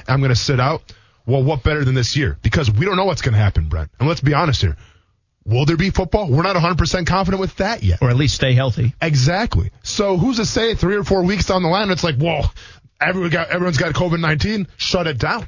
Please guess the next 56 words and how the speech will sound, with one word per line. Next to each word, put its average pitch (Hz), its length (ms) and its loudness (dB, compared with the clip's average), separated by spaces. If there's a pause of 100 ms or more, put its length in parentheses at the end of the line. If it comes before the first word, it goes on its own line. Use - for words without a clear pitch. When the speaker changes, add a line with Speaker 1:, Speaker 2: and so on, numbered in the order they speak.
(120)
Speaker 1:
Shut 180 280 -2
it 143 100 -2
down." 190 320 -4 (280)
And 180 100 0
if 131 80 -4
that's 214 260 -2
the 202 80 -4
case, 180 300 -2
well, 180 160 -2
now 196 120 0
all 190 40 -2
of 196 60 -6
a 202 40 -4
sudden 190 200 -2
sitting 190 260 -2
out 190 220 -2 (260)
wasn't 180 220 0
that 185 160 0
bad 190 160 2
of 175 80 0
an 165 60 2
idea. 143 340 -4 (160)
You 165 100 -2
know, 180 140 0
so 196 260 -4 (220)
to 208 100 -2
me, 247 220 0
it's 190 160 -4
the 175 100 0
catch - 280 0
twenty-two, 165 460 -2 (440)
and 185 80 2
you 185 80 0
can 190 80 0
look 190 80 0
at 180 80 2
it 151 40 0
both 175 220 2
ways. 180 240 0
You 131 60 2
can 160 100 0
say, 175 200 0
"Well, 156 340 0 (180)
secure - 380 -2
your 202 100 0
money 185 260 0
right 175 240 0
now. 160 420 0
Times 160 300 -2
are 135 60 0
tough." 254 380 -4
Or 170 100 -2
you 170 80 -2
can 170 120 -4
say, 175 200 -2
"Well, 175 340 0